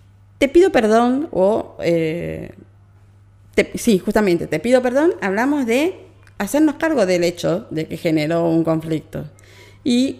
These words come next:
en la declaración de "me perdonás", hay una posibilidad de romper esa cadena que nos at-,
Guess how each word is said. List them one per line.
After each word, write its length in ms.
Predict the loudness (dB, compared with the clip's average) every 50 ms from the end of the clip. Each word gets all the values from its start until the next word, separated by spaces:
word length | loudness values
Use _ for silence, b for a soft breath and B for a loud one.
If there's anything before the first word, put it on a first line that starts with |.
| -6 -4
en 140 | -2 0
la 80 | 0 0
declaración 640 | -2 -2 0 0 0 0 -2 -2 -2 0 2 4 4
de 160 | 4 4 4
"me 200 | 2 2 0 2
perdonás", 680 | 2 2 0 0 2 0 0 0 0 -2 -2 -6 -8 -14 b b b b b b b b b -2
hay 240 | 0 2 4 6
una 420 | 6 6 4 4 0 -2 -4 -6 -10 -14 -20 -20 -20 -10 -2
posibilidad 1000 | 0 0 0 0 -2 -2 -2 -2 0 2 2 2 2 2 0 0 0 -2 -4 -6 -12 -18 -14
de 540 | -10 -4 -2 0 0 0 0 -2 -4 -8 -10 -6
romper 520 | -2 0 0 0 0 2 4 4 6 6 4
esa 240 | 2 0 -2 -2 2
cadena 640 | 4 4 4 6 6 4 4 4 2 0 -2 -4 -4
que 100 | 0 0
nos 180 | 2 2 2 0
at-, 160 | 0 -2 -4